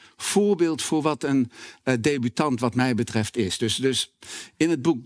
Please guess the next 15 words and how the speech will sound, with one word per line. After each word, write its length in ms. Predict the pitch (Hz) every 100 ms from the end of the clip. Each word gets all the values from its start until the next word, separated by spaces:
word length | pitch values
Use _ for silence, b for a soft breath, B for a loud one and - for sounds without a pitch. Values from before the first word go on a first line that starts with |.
| _
doe 220 | - 156 123
ik 100 | -
best 220 | 165 -
wel 120 | 156
wat 160 | 139 113
werk 380 | 131 147 147
om 160 | - 131
te 100 | 131
proberen 520 | - 131 147 143 131
de 140 | 123 107
debutant 560 | 139 120 120 180 170
in 140 | 151 123
ons 340 | 131 113 -
te 240 | - 117 107
empoweren. 840 | 123 113 110 135 139 151 165 220